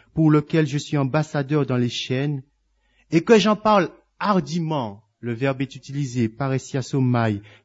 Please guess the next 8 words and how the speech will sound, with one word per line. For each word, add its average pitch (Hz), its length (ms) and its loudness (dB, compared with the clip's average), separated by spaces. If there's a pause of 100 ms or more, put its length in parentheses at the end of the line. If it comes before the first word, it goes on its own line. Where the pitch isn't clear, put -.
(100)
comme 170 240 10
je 131 140 4
dois 127 380 2
en 120 100 -4
parler. » 101 640 -6 (2500)
Seul 202 640 0
le 139 180 2
Saint-Esprit 147 960 -6